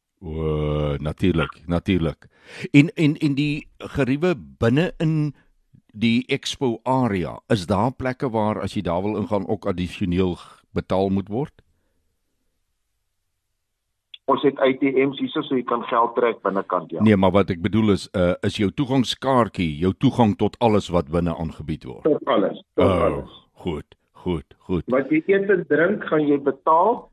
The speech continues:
Speaker 1: Ja,
Speaker 2: Maar
Speaker 1: natuurlijk.
Speaker 2: soos ons damesprogram waar Janie Moelman optree en hierdie Koesammers met sy vleis en wyn kombinerings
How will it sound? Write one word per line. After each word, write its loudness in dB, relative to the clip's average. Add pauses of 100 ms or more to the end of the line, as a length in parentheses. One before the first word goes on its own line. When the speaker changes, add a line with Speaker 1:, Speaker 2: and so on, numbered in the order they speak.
Speaker 1:
Ja, 0
Speaker 2:
Maar -8
Speaker 1:
natuurlijk. 0
Speaker 2:
soos 0
ons -2
damesprogram 0
waar 4
Janie 2
Moelman 2
optree 4
en 2
hierdie 0
Koesammers 0
met -2
sy 2 (480)
vleis 0
en -4
wyn 0
kombinerings 0